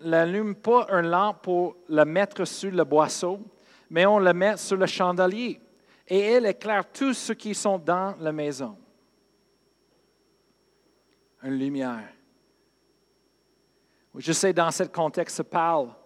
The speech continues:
à propos de nous, ça parle à propos de nos vies. Comment, en faisant des bonnes œuvres, laissant les autres personnes voir, parce que ça, c'est une lumière pour montrer aux autres Jésus, pour montrer le, la vérité, mais aussi, c'est comme la parole de Dieu. La parole de Dieu, ça brille.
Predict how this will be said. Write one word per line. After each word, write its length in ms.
à 80
propos 260
de 140
nous, 240
ça 160
parle 220
à 40
propos 180
de 120
nos 180
vies. 540
Comment, 460
en 160
faisant 340
des 140
bonnes 360
œuvres, 380
laissant 400
les 220
autres 160
personnes 340
voir, 320
parce 180
que 80
ça, 160
c'est 180
une 180
lumière 480
pour 120
montrer 380
aux 160
autres 380
Jésus, 680
pour 100
montrer 360
le, 300
la 120
vérité, 440
mais 200
aussi, 520
c'est 160
comme 200
la 80
parole 400
de 100
Dieu. 240
La 140
parole 360
de 60
Dieu, 160
ça 200
brille. 540